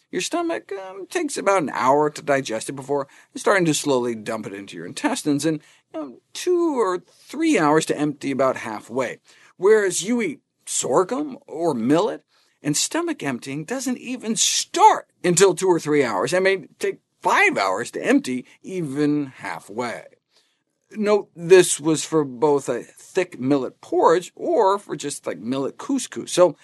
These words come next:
uh, since the non-viscous millet couscous meal was also equally slow in emptying, this suggests there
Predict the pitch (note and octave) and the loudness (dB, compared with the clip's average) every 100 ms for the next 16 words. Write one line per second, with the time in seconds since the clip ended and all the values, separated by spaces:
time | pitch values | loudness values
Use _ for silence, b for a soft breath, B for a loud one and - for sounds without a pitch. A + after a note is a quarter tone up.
0 | B B B - C#3 B2+ F3 - A3 F3 | B B B -16 -16 -12 -2 2 2 0
1 | - - E3+ C#3 B2+ D3+ G#3+ C4 G3 A2 | -4 -2 -2 0 2 4 4 0 -4 -6
2 | A2+ D#3 F3 _ G#2+ A#2+ B2+ - G#2+ - | -6 -8 -14 _ -8 -4 -4 -4 -8 -10
3 | - B2+ B2+ B2+ - - A#3 - C3+ C3 | -6 -4 -4 -6 -12 -10 -10 -8 -10 -6
4 | B2 G#2 - _ _ _ - - - G3+ | -6 -8 -14 _ _ _ -16 -12 0 2
5 | C#4 F#3+ C#3+ - F3+ D#3 D#3 B2+ - - | 4 2 0 -4 -8 0 0 0 -2 -4
6 | C#3+ C#3+ C3 A#2 G2 - F2+ E3 G#3 G3+ | 2 2 2 -2 -8 -10 -10 -8 -6 -4
7 | D#3+ D#3+ D#3 D#3+ | -4 -2 0 -2